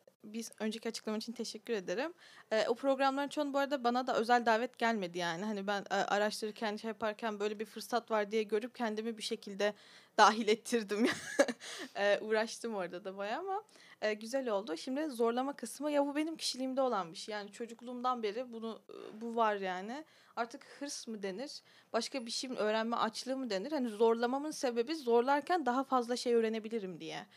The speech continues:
Başka bir amacı yok zor şeyler almak istememin ama küçükken de mesela, e, kreşte, anaokulunda hani gösteriler olur ya,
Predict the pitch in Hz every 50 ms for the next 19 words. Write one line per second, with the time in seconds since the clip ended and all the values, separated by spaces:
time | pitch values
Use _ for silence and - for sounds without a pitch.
0 | - - _ - 220 220 - - 233 208 220 - - 214 220 220 208 214 226 233
1 | 220 220 - - 175 170 180 - - 196 190 180 175 180 185 180 196 196 - -
2 | 196 214 233 269 320 359 330 233 185 202 - - - - _ - - - - -
3 | - - - 262 247 240 240 262 254 254 247 - 269 247 247 247 247 247 240 _
4 | - - - _ - - 208 214 208 208 208 208 185 - - _ _ _ _ _
5 | _ - - - - - - 240 240 233 226 - - 240 226 226 233 233 233 -
6 | 233 226 226 220 240 247 233 233 202 - 208 208 - - 226 226 226 226 233 220
7 | 214 208 226 269 269 214 185 175 165 190